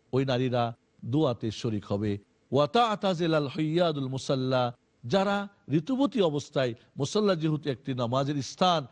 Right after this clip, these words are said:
সেখান থেকে তারা বাইরে থাকবে। বাইরে থেকে তারা ঈদের আনন্দ, ঈদের খুশি, ঈদের সম্মিলনে উপস্থিত হবে, এটাই হলে উদ্দেশ্য। তাহলে আল্লাহ নবী আলাইহিস সালাতু ওয়াস সালাম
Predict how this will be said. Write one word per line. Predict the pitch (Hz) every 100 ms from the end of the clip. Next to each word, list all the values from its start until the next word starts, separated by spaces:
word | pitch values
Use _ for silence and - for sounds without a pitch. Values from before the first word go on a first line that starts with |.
| _ _
সেখান | - 190 175
থেকে | 143 127
তারা | 113 120 117 101
বাইরে | 98 113 160 160
থাকবে। | 131 110 117 107 - _ -
বাইরে | 147 233 269
থেকে | 254 262 277 - _ _
তারা | 180 156 143 - _ _
ঈদের | 135 147 170
আনন্দ, | 131 175 185 175 175 175 - _
ঈদের | 139 165 175
খুশি, | - 185 - 226 220 208 _ _ -
ঈদের | 175 196 180
সম্মিলনে | - 202 226 269 269 269 262 - _ -
উপস্থিত | 160 302 294 - 233 190
হবে, | 180 180 175 _ _ _
এটাই | 143 160 143
হলে | 123 120 120
উদ্দেশ্য। | 120 98 113 107 - 101 92 87 - _
তাহলে | 156 151 123 113 - _ _
আল্লাহ | 123 143 143
নবী | 123 120
আলাইহিস | 113 117
সালাতু | - 95
ওয়াস | 101 -
সালাম | 98 92